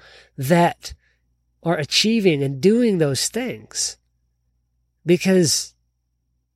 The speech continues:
you know, you're gonna be more like them. You're gonna become more like them. You'll become more, um, wealth-minded. You'll become more success-minded. You'll become more impact-minded. You'll become more like the people that you hang around with. And if those are negative people,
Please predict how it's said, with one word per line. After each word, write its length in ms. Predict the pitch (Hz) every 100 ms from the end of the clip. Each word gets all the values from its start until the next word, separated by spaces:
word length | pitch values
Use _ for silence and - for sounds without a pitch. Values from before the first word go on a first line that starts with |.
| _ _ _ _ -
you 120 | 233
know, 140 | 147
you're 220 | 185 185 202
gonna 200 | 208 180
be 180 | 214
more 260 | 202 208 214
like 320 | 196 233 269
them. 180 | - 127
You're 100 | 139
gonna 100 | 190
become 340 | 214 - 220 240
more 140 | 208
like 200 | 156 139
them. 160 | 131 139
You'll 120 | 185
become 320 | 208 - 220
more, 400 | 208 202 196 175 - - - _ -
um, 400 | 156 143 127 127
wealth-minded. 720 | 151 185 180 170 139 123 113
You'll 120 | 143
become 260 | 180 - 190
more 160 | 185
success-minded. 800 | 165 165 - 196 190 - 151 123
You'll 120 | 127 156
become 280 | 175 196
more 220 | 196 190 -
impact-minded. 880 | 214 226 185 160 - 139 127 120 120
You'll 160 | 160
become 480 | 190 190 208 208 185 _ - - _ _ _ -
more 600 | 139 165 202 226 226 208
like 240 | 185 185
the 80 | 170
people 360 | - 190 175 156
that 120 | 160
you 160 | 156
hang 320 | 127 139 160 160
around 380 | 139 139 160
with. 200 | 139 101 -
And 120 | 135
if 120 | 151
those 200 | 185 196
are 60 | 202
negative 480 | 165 180 196 175 -
people, 460 | 220 277 208 143